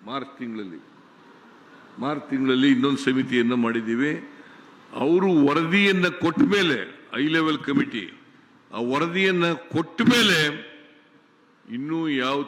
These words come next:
ತಾಲೂಕುಗಳು ಹಿಂದೆ ಉಳಿದಿದ್ದಾವೆ, ನಂಜುಂಡಪ್ಪನ ವರದಿಯಿಂದ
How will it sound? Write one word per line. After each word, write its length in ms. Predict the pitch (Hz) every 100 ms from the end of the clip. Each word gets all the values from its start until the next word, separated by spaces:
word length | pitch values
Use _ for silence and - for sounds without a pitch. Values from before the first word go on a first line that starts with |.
| -
ತಾಲೂಕುಗಳು 640 | 127 139 147 135 135 131
ಹಿಂದೆ 340 | 123 120 123 131
ಉಳಿದಿದ್ದಾವೆ, 1300 | 123 120 113 117 104 107 104 113 123 104 76 - - _ _ _ _ _ _ 98
ನಂಜುಂಡಪ್ಪನ 600 | 131 151 165 151 143 143
ವರದಿಯಿಂದ 480 | 131 127 131 127 123